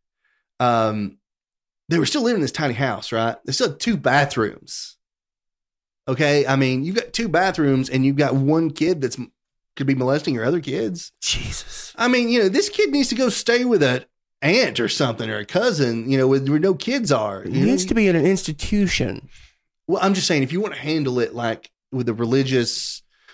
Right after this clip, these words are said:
Speaker 1: you know, just in the family, send him away from your other kids.
Speaker 2: Preferably don't do that, though, and get professional help.
Speaker 1: No, I, I agree.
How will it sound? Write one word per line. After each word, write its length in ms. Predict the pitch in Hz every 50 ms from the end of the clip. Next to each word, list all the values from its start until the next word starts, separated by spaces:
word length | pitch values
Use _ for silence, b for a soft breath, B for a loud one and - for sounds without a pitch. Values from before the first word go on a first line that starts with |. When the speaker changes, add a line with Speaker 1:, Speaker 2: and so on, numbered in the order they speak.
| b b -
Speaker 1:
you 100 | 123 123
know, 160 | 117 110 107
just 220 | 107 120 127 -
in 120 | 156 143 127
the 60 | 120
family, 540 | - 151 147 151 139 120 120 120 123 120 120
send 320 | - - - 160 175 202
him 140 | 226 220 185
away 400 | 147 131 127 143 156 185 190 147
from 160 | - - 127
your 100 | 131 135 139
other 140 | 135 107 -
kids. 760 | - - 175 180 170 104 92 - 131 - - - - - _ _ _
Speaker 2:
Preferably 540 | - 240 269 285 302 311 254 233 214 196 170
don't 420 | 147 - 190 190 208 - - -
do 140 | - 196 202
that, 340 | 175 151 123 - - - -
though, 320 | - - - - - - _ _ _ _ _ _ _ _ _ _ _ -
and 160 | 143 139 135
get 220 | 139 180 - -
professional 640 | - 170 - - 180 170 156 143 - 151 135 117 117
help. 360 | - - - - - - - _ -
Speaker 1:
No, 200 | 131 127 120 110
I, 180 | 110 120 123 117
I 180 | - 113 107
agree. 360 | 98 95 - 98 87 80 117